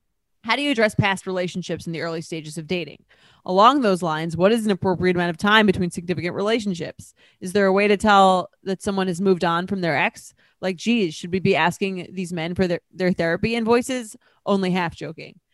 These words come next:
Thanks again for all the laughs and all the advice. You both definitely make this dating thing way more fun. Who are you gonna call Ghostbuster?"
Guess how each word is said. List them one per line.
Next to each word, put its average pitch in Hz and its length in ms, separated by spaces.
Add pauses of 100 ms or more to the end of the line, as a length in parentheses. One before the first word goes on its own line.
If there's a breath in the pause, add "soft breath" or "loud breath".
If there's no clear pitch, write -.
(260)
Thanks 226 240
again 202 260
for 190 120
all 180 160
the 185 100
laughs 165 360
and 123 100
all 160 120
the 165 100
advice. 156 420
You 180 60
both 180 300
definitely 180 420
make 165 240
this 165 160
dating 160 320
thing 147 320
way 160 200
more 151 280
fun. - 340 (500)
Who 247 100
are - 20
you 254 140
gonna 226 160
call 175 500 (140)
Ghostbuster?" 165 720